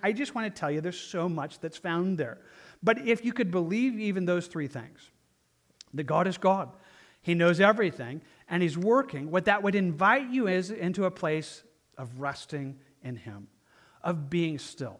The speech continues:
Yeah, I wanna hold before you that verse out of Psalm forty-six. Many of you guys know it and think about even what's found there. In Psalm forty-six, it gives it to us this way,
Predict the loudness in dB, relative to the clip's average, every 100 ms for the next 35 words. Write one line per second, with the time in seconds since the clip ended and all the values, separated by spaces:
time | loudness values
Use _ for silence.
0 | _ 0 2 2 2 0 2 2 2 -4
1 | -2 0 0 0 -2 -2 0 0 0 0
2 | 0 0 2 2 2 0 0 0 0 0
3 | -6 -18 -14 0 2 4 2 4 2 2
4 | 4 6 8 6 2 -2 0 2 4 4
5 | 2 2 0 -2 0 0 2 2 0 -2
6 | -2 -2 0 -2 -2 -4 -4 -4 -2 -2
7 | -2 -6 -6 -6 -8 -8 -2 2 2